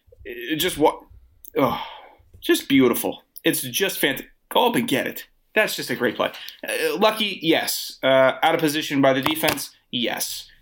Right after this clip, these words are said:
Uh, why are you not covering the tight end? Have we not seen anything that, uh, that, that Aaron Rodgers has done his entire career?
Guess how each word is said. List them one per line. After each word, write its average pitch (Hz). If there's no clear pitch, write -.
Uh, 120
why 147
are 165
you 156
not 151
covering 151
the 139
tight 139
end? 160
Have 139
we 139
not 226
seen 202
anything 190
that, 131
uh, 127
that, 127
that 117
Aaron 156
Rodgers 139
has 123
done 123
his 143
entire 127
career? 113